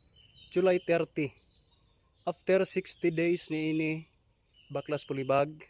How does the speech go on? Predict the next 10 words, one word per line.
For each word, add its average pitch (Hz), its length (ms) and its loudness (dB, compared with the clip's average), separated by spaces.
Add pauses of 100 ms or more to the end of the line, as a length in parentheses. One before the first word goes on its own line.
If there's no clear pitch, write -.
(360)
And 127 160 -8
then, 131 560 -2
two 185 240 2
weeks - 480 -6
before, 151 480 0 (960)
ah, 131 160 -6
harvest 135 560 -4
ang 139 160 -6
ato 139 240 -4
ang, 190 240 -2